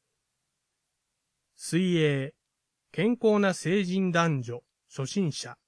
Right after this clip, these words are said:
杉並フレンズスイムクラブ。水曜日、午後一時から三時。月四回。高井戸温水プール。年会費三千円。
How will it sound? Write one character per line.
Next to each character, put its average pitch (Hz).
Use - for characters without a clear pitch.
杉 160
並 208
フ -
レ 180
ン 233
ズ 202
ス -
イ 180
ム 175
ク 165
ラ 117
ブ。 117
水 220
曜 208
日、 131
午 208
後 214
一 160
時 185
か 165
ら 131
三 139
時。 113
月 185
四 139
回。 117
高 147
井 214
戸 175
温 202
水 185
プ 143
ー 110
ル。 113
年 220
会 196
費 131
三 147
千 139
円。 117